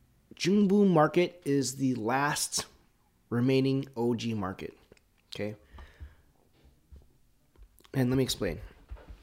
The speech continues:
There have been some, uh, markets in the past. Uh, when I was growing up, my mom always went to a place called Donga Food, which I think was on Tui.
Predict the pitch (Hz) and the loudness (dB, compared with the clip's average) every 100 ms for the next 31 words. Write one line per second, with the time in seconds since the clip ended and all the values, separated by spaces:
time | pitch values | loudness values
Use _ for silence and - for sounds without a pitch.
0 | - _ _ _ - - 160 156 180 170 | -20 _ _ _ -2 -2 4 8 8 8
1 | 202 190 - 151 147 143 131 - - - | 4 4 0 2 2 0 -4 -12 -16 -8
2 | 104 104 101 - - 120 120 123 120 123 | -6 -6 -6 -8 -10 -4 -4 -4 -4 -4
3 | 113 - 110 113 - - - _ _ _ | -4 0 0 0 -6 -8 -12 _ _ _
4 | _ _ _ _ _ _ - 98 92 82 | _ _ _ _ _ _ -12 -8 -8 -4
5 | 120 123 139 131 - 143 147 160 - 98 | 0 4 4 2 4 6 6 2 -2 -6
6 | 104 110 113 110 110 - 107 120 117 117 | -4 -2 2 2 2 0 0 0 -2 -6
7 | 110 - - 110 107 113 - - - _ | -8 -10 -4 0 0 -2 -14 -20 -20 _
8 | - 95 - 127 123 - 104 104 - - | -8 -6 -2 0 0 0 0 0 -4 -2
9 | 123 131 113 - 92 80 - 113 - 110 | 0 2 0 -2 -4 -4 -6 -8 -6 -6
10 | - 196 190 170 135 117 - 160 190 | 0 0 2 2 0 -2 0 0 0